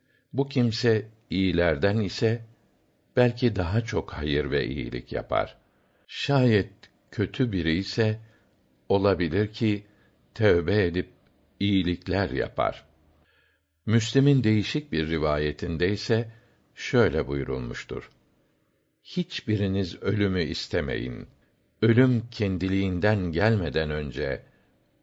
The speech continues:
öleyim diye dua etmesin. İnsan ölünce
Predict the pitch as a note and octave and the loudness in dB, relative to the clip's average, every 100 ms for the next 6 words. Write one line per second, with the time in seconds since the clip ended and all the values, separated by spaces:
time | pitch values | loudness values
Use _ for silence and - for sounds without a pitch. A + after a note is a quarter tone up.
0 | - A2+ G#2 A2+ C3 A2 D#2 D#2+ E2+ D2 | 0 2 4 4 4 0 -2 0 0 0
1 | D#2+ E2+ D#2 C2+ E2+ - - A#1+ - B1+ | 0 0 2 0 -2 -4 -12 -12 -10 -10
2 | A#1+ - _ _ _ _ _ _ _ _ | -12 -16 _ _ _ _ _ _ _ _
3 | - A2+ A2 A2 G#2 F2 F2+ G2+ A2+ G#2 | 0 2 2 2 0 2 0 2 0 0
4 | G#2+ G#2 | 0 0